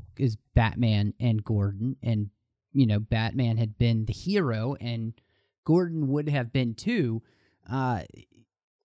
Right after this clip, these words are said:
I think the city would have been in an even better place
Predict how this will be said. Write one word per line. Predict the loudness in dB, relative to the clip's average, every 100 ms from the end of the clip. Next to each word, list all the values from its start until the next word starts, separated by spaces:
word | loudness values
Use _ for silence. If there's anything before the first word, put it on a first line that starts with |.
| _
I | 2
think | 4 4
the | 2
city | 4 2 4
would | 4 2
have | 4
been | 4
in | 4 4
an |
even | 2 2 0 0
better | 2 4 4 0
place | -4 -6 -6 -6 -8 -8